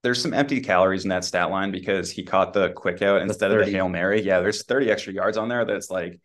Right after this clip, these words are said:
Speaker 2: Yeah.
Speaker 1: Mac got asked about that after the game too. Like, "Do you know why you didn't throw a Hail Mary there?" And he's like, "No," 'cause that was a bizarre play call. But
Speaker 2: And another bizarre play call that we should touch on was the punt that didn't have a punt return.
Speaker 1: Oh my, yeah.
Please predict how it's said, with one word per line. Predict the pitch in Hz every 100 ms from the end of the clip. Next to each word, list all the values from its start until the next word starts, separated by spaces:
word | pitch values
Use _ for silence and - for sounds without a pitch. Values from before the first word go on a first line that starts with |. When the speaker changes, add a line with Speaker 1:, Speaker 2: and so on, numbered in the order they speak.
| _
Speaker 2:
Yeah. | 90 90
Speaker 1:
Mac | 117 -
got | 101
asked | 92 -
about | 101 98
that | 98
after | 98
the | 90
game | 107 92
too. | 113
Like, | 95
"Do | 92
you | 98
know |
why | 92 90
you | 92
didn't | 90
throw | 90 95
a |
Hail | 98
Mary | 87 85 95
there?" | 104
And |
he's | 92
like, | 90 87
"No," | 87 87 65 - _ _ _
'cause | 95 87
that | 98
was | 104 90 87 - _ _ _
a | 90
bizarre | 90 92 80 76
play | 90
call. | 87 - 71 - -
But | - 78 - - _ _ _ _ _ -
Speaker 2:
And | 123 113
another | 110 147 147
bizarre | 98 98 92
play | 90 87
call | - 85
that | 87
we |
should | - -
touch | 87 87
on | 85 82 92
was | 87 87 82 82 85
the | - 80 82 _ -
punt | - 117 - -
that | - 87
didn't | 107 104
have | 104 90
a |
punt | - 113
return. | 87 -
Speaker 1:
Oh | 104 85
my, | - - -
yeah. | 87 -